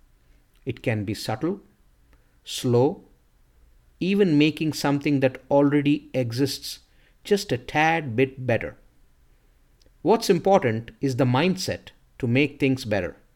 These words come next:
which I believe is more prevalent with those living in current times than ever before. Not for the emoluments or the perks it may bring, but more so for the sheer joy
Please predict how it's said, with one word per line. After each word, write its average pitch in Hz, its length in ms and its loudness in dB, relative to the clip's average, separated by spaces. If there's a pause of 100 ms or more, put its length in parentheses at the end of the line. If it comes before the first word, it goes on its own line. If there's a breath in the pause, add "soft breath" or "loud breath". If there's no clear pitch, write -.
(140)
which 135 180 0
I 196 160 6
believe 175 600 2
is 131 200 0
more 175 220 4
prevalent 123 720 0 (320 soft breath)
with 120 220 -2
those 156 280 6
living 143 340 4
in 120 200 2
current 147 380 -2
times 120 520 -2
than 117 520 -2 (260)
ever 131 320 2
before. 113 520 -2 (1160)
Not 170 260 0
for 190 200 6
the 151 120 6
emoluments 131 800 4
or 117 140 2
the 101 100 -4
perks 160 560 2
it 104 140 -8
may 113 160 -2
bring, 120 340 0 (800)
but 127 200 -2
more 147 300 4
so 135 520 0 (260)
for 156 200 -2
the 143 80 0
sheer 202 360 2
joy 127 600 4